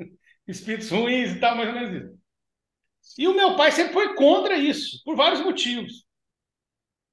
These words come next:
Pelos problemas da vidência, que Kardec discute na, no Livro dos Médios, por ser um,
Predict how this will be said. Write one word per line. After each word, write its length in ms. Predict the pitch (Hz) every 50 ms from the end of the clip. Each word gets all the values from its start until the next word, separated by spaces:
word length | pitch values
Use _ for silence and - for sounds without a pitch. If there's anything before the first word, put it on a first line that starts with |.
| _ _ _ _ _ _ _ _ _
Pelos 280 | - 269 269 233 190 -
problemas 400 | - - 233 202 185 196 190 180
da 100 | 190 190
vidência, 460 | 185 226 202 190 233 240 233 - -
que 80 | 165 -
Kardec 280 | 175 165 165 170 170
discute 360 | - - - - 175 170 175 175
na, 380 | 175 160 151 135 135 - - _ _
no 60 | 160
Livro 180 | 156 165 170 170
dos 160 | - 240 -
Médios, 500 | 190 214 214 220 220 220 214 - 214 180 180 - - _ _ _ _ _ _ _ -
por 180 | 240 269 -
ser 200 | - - 262 269
um, 380 | 262 254 247 208 - - -